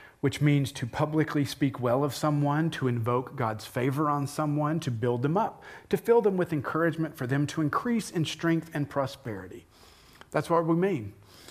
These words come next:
Why would we do this? Because we want to live in such a way that points people to Jesus, that reveals the impact of Jesus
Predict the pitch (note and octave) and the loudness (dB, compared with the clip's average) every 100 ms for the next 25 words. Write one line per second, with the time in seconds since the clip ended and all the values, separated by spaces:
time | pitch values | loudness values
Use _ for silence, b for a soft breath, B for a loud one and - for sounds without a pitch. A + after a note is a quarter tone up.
0 | B B - C#3 E3 E3+ E3+ D3+ F3 E3+ | B B 4 6 6 6 4 6 4 6
1 | F#3 F#3 F3+ - C#3+ C3 A#2+ C#3+ D3 D3+ | 2 2 -4 -8 -4 -2 0 2 2 2
2 | C#3+ A#2+ C3+ C#3 C#3 B2 A#2 B2 A#2 A#2+ | 0 0 2 4 2 -2 -6 -8 -6 -6
3 | A2+ A2+ A2+ A2 - A#2+ G2 A#2+ A2+ A#2 | -2 -2 -2 -6 -8 -8 -6 -6 -4 -4
4 | G#2 G#2+ A#2 A2+ G#2 - - - _ _ | -6 -4 -4 -4 -6 -12 -16 -20 _ _
5 | _ _ _ - - A#2 A2+ G#2+ C3+ C#3 | _ _ _ -18 -2 0 0 0 0 2
6 | C#3+ A#2 B2 B2 C3 - C3+ C3 - G#2+ | 0 -2 -6 -4 -4 -4 -4 -6 -10 -10
7 | A2+ A2+ G#2+ G2+ G2 | -6 -4 -4 -8 -10